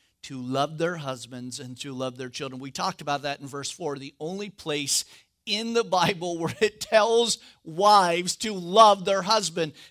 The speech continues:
Now, it wasn't agape, was it, ladies? Were you here? All right. It wasn't agape. It's the word we get, phileo.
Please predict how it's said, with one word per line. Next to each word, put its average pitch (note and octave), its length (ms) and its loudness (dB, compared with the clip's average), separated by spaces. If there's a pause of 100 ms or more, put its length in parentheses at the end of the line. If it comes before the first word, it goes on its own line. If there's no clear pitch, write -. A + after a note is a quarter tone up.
Now, G3 200 4
it G#3 60 -6
wasn't A3 400 6
agape, G#3 680 6
was G3+ 260 4
it, E3+ 120 -2
ladies? B2+ 560 -4 (2750)
Were C#3+ 100 -6
you C3 160 -8
here? F3 300 -6 (1080)
All C3+ 80 -8
right. B2+ 160 -8 (300)
It F3 180 -6
wasn't B3 480 2
agape. D#3 680 0 (240)
It's F3 260 -2
the F#3 140 -2
word F#3 320 -4
we F3 160 0
get, F#3 240 -4
phileo. G3+ 800 0